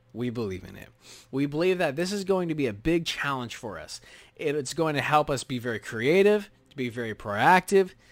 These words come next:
to use fantasy. It'll be a very expensive project, but we believe it is the right thing to do." And that's actually Mister Horatio Pagani saying that himself about developing an electric car.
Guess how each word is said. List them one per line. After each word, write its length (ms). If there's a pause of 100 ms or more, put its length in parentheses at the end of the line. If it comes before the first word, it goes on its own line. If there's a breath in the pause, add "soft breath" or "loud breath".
(180 soft breath)
to 120
use 380 (220)
fantasy. 760 (500 loud breath)
It'll 200
be 100
a 60
very 260
expensive 540
project, 520 (260)
but 200
we 220
believe 380
it 120
is 140
the 100
right 320
thing 240
to 120
do." 320
And 160
that's 220
actually 280
Mister 340
Horatio 520
Pagani 600 (180 soft breath)
saying 440
that 200
himself 840
about 280
developing 640 (280 loud breath)
an 100
electric 520
car. 360